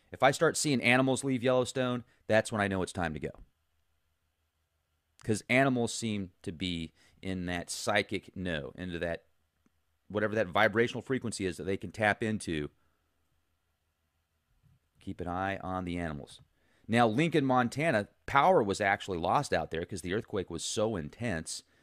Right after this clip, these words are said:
And elevation out there, it's about forty-five hundred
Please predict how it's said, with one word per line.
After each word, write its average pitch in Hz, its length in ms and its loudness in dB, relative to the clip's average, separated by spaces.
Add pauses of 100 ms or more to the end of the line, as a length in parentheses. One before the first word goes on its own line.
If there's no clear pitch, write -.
(380)
And 98 400 -2 (160)
elevation 123 480 2
out 120 160 0
there, 120 160 2
it's 117 120 -4
about 104 280 -2
forty-five 107 560 0
hundred 113 500 -6